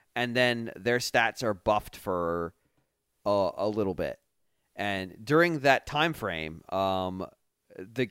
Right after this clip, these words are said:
the character theme plays. Every character has their own theme.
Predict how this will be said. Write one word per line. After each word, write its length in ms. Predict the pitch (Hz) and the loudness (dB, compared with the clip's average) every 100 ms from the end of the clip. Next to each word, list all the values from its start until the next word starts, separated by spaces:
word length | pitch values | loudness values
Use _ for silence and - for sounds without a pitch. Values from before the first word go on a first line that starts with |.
| - | -4
the 120 | 123 | -6
character 520 | - 147 143 - 123 | 0 2 2 2 -4
theme 540 | 104 - 113 98 90 82 - | -2 -6 -8 -8 -10 -12 -8
plays. 460 | 104 85 71 - | -4 -2 -4 -8
Every 200 | - 104 | -8 -6
character 340 | 101 117 95 104 | -2 -2 -2 -2
has 140 | 101 | -2
their 120 | 101 | -4
own 140 | 95 95 | -6 -6
theme. 340 | 95 92 87 | -8 -8 -10